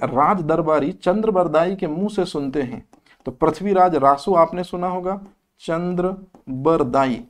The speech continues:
तो चंद्र बरदाई जो कि पृथ्वीराज रासू में बताते हैं कि पृथ्वीराज चौहान को गुलाम बनाया गया गौरी के द्वारा, बीड़ियां डाली गई हाथों में,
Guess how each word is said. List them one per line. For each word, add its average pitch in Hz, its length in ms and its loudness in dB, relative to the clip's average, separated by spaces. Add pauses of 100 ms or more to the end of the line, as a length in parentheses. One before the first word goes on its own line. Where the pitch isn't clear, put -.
(300)
तो 131 80 -10
चंद्र 220 400 0
बरदाई 156 520 0 (300)
जो 135 180 0
कि 185 140 -2
पृथ्वीराज 185 600 -2
रासू 131 420 2
में 208 160 0
बताते 123 440 0
हैं 160 300 -6 (320)
कि 160 80 -2
पृथ्वीराज 202 680 -2
चौहान 175 540 -4
को 175 180 0 (260)
गुलाम 151 480 4
बनाया 196 400 0
गया 190 220 -6 (1300)
गौरी 147 340 6
के 185 100 0
द्वारा, 170 320 -2 (440)
बीड़ियां 170 520 2
डाली 180 300 2
गई 190 180 -2
हाथों 165 340 -6
में, 180 160 -8